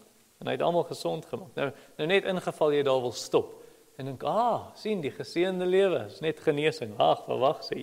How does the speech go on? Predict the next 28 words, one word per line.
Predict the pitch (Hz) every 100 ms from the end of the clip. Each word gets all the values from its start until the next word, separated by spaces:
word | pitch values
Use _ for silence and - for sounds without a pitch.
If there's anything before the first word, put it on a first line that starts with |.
| -
Jesus. | - - - - - - - - - - _
Toe | - 233
slaan | 240 233 220
hy | 214
sy | 214
oë | 202 202 202
op | 202 196 -
oor | 185
sy | 175 175
disippels | 156 196 190 180 -
en |
sê, | 147 - 160 151 - - - - - _ _ _ _ _ _ _ _ _ _ -
"Armes, | 262 277 262 202 - - - - - - -
want | 135 139
aan | 143
julle | 156 208 240
behoort | 226 214 208
die | 208
koninkryk | 196 196 190 185 175 -
van | 165
God. | - 220 214 - - - - -
Salig | - 185 196 202
is | -
julle | 185 170
wat | 160
nou | 139 202
honger | 202 160 139
het, | 120 123